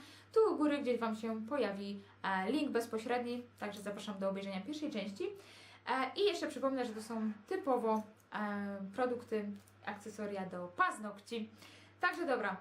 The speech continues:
zaczynamy, żeby nie było zbyt długo, bo znowu się rozgadam na początku i film będzie trwał długo.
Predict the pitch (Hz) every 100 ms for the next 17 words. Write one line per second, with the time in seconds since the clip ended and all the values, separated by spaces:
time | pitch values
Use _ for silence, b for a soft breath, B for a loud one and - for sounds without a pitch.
0 | - - 202 294 294 320 294 285 254 240
1 | 233 220 202 202 196 196 180 - 208 214
2 | 190 190 196 196 185 185 190 202 190 185
3 | 180 202 208 - 190 196 185 185 180 -
4 | 175 175 - - 185 202 -